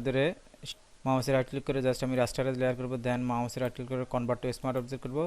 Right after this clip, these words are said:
তিনটা আমার একটা শেপে পরিণত হলো। এখানে একটু just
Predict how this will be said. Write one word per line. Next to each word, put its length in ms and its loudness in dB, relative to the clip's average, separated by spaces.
তিনটা 260 0
আমার 180 2
একটা 120 -2
শেপে 260 -2
পরিণত 360 -2
হলো। 140 0
এখানে 240 0
একটু 100 -4
just 180 0